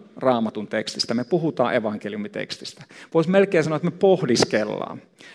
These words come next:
Me ollaan yhdessä etsimässä ja löytämässä hyvän Jumalan rakkautta ja hänen tahtoansa meille yksilöinä ja meille kollektiivisena seurakuntana. Itse asiassa globaalina Kristuksen kirkkona. Ja tää on niinku yksi kokoontuminen tänään tässä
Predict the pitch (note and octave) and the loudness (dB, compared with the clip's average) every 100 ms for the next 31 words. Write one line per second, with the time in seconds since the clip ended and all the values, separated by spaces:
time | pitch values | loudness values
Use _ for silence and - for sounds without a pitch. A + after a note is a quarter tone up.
0 | - D3 D3+ - G3 E3+ E3 - B2 D3 | -2 2 2 2 2 4 4 4 2 2
1 | D3+ - C3+ B2 - B2 A#2+ B2+ B2+ A#2 | 2 0 -2 -2 0 2 2 2 2 0
2 | A2+ G#2+ - A#2 - - - - _ D3+ | -2 -4 -4 -4 -4 -18 -20 -20 _ -2
3 | D3 C3 A#2 C3 B2+ A2 A2+ - - B2 | 4 4 4 4 4 2 -2 -6 -8 -2
4 | C3 - - A2+ G#2+ A#2 A2 A2 - - | -2 -2 -2 -2 -2 2 2 2 -2 0
5 | C#3+ C3 A#2 C3 B2 - A#2 A2 G#2+ C3+ | 2 2 4 6 6 2 -2 0 0 2
6 | C#3 A#2+ A2+ D3 D3+ - C3+ B2+ A#2 A2+ | 2 2 -2 -4 -4 -4 -2 0 0 0
7 | A2 A2+ A2+ A2 - - - - B2+ A#2+ | 2 2 2 -2 -6 -20 -6 2 2 2
8 | - - A2 G#2+ A#2 G#2+ - A2+ G#2+ G2 | -2 -6 -4 -4 -4 -4 0 0 -2 -6
9 | A2 G#2 G2 G2+ A2+ _ - C#3 - G3+ | -8 -10 -10 -12 -12 _ -10 -6 -2 -2
10 | F3+ F3+ F3 C#3+ D3 B2+ B2 A2+ - C3 | -2 2 4 6 6 6 4 0 -2 -2
11 | B2 - - A2+ - A#2 A2 - A#2 A2+ | -2 -4 -6 -6 -4 -4 -4 -6 -8 -8
12 | C3+ _ - - - - C3+ - E3 E3 | -16 _ -20 -20 -8 0 0 2 2 2
13 | D#3 D3 - F3+ - C#3+ - C3 C3+ A#2+ | 2 -2 0 0 0 0 4 4 4 2
14 | A#2+ A2+ A#2 A2+ C3+ A#2+ A2 C3+ A#2+ - | 2 0 0 2 4 4 2 2 2 4
15 | G#2+ | 2